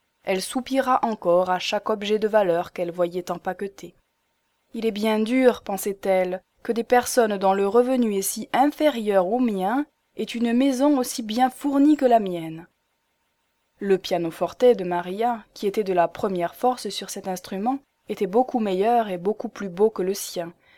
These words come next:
Elle en fit la remarque avec aigreur, et aurait volontiers accepté un échange qui ne lui fut pas proposé. Il n'y eut que les livres d'études qu'elle vit partir sans regret. Elle en faisait peu d'usage, et son mari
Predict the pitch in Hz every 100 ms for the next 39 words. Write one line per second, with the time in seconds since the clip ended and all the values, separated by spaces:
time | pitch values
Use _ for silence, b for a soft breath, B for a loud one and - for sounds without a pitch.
0 | b - 180 170 - 233 180 160 165 180
1 | 185 - 156 160 170 165 180 214 185 -
2 | _ _ _ - 202 196 196 175 233 247
3 | 214 - 190 - 214 - 202 - 175 180
4 | 190 185 - 170 196 202 185 - 196 180
5 | 175 185 - 185 - 214 - 175 170 160
6 | - _ _ _ _ _ _ _ _ _
7 | _ 214 226 247 254 277 277 277 277 269
8 | 277 277 277 269 - 185 185 196 196 196
9 | 190 185 190 190 190 - 190 - 190 185
10 | 190 175 156 _ _ _ _ - 185 185
11 | - 190 175 175 185 175 180 208 233 202
12 | 180 175 - 180 - 170 165 165 196